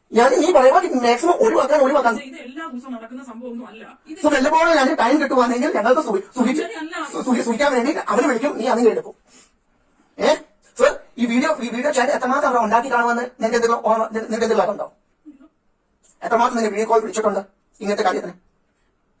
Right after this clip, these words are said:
Speaker 2: അത് ഏതാണ്ട് ഒന്നോ രണ്ടോ വട്ടം, ഒന്നോ രണ്ടല്ല മൂന്നോ വട്ടം.
Speaker 1: So, ഈ, ഈ ഒന്നോ രണ്ടോ മൂന്നോ വട്ടമാണെങ്കിൽ വിളിക്കുവാണെങ്കിൽ ഈ വൃത്തിയുടെ കാര്യം കൊണ്ട് ഈ കാര്യം തന്നെയല്ലേ സംസാരിക്കുന്നത്?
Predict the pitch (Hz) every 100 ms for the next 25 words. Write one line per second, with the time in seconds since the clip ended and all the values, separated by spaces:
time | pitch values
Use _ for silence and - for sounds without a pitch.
0 | 254 262 330 320 311 285 302 277 269 262
1 | 254 254 294 - 269 277 311 247 240 262
2 | - 202 - - 226 - 220 226 247 214
3 | 226 220 233 226 - 214 208 220 196 202
4 | 208 202 - 226 202 202 226 233 - -
5 | 247 220 247 262 - - - - -